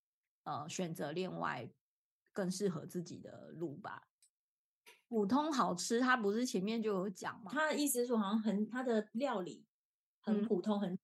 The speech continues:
Speaker 2: 单，可是好吃。
Speaker 1: 对啊，可是就是会让人家很怀念啊，这样子，会很想吃它。那时候我还想了一下，我做的料理有普通好吃吗？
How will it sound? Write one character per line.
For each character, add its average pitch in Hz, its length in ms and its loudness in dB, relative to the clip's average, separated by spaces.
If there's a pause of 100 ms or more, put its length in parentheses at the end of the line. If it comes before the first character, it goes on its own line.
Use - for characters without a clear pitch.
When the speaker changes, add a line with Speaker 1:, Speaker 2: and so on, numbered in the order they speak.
(180)
Speaker 2:
单， 170 160 -6
可 170 120 -4
是 185 120 4
好 196 200 2
吃。 151 340 2 (560)
Speaker 1:
对 240 180 6
啊， 185 140 2
可 208 120 2
是 247 100 2
就 269 120 0
是 269 80 2
会 247 400 0 (680)
让 240 280 0
人 170 180 -2
家 180 360 4
很 165 200 -4
怀 143 260 -4
念 156 360 -10
啊， 62 300 -10 (100)
这 - 100 -10
样 190 240 -8
子， - 140 -20 (180)
会 220 160 -2
很 175 160 -2
想 180 260 -6
吃 156 260 -12
它。 170 400 -12 (460)
那 311 140 6
时 302 80 6
候 269 100 8
我 202 80 6
还 196 140 4
想 185 220 -2
了 180 60 -2
一 185 40 -4
下， 202 160 0
我 196 120 0
做 226 180 2
的 190 120 2
料 202 220 2
理 170 160 -4
有 - 120 -12
普 180 160 -10
通 190 200 -2
好 - 160 -8
吃 - 320 -10
吗？ 180 260 -12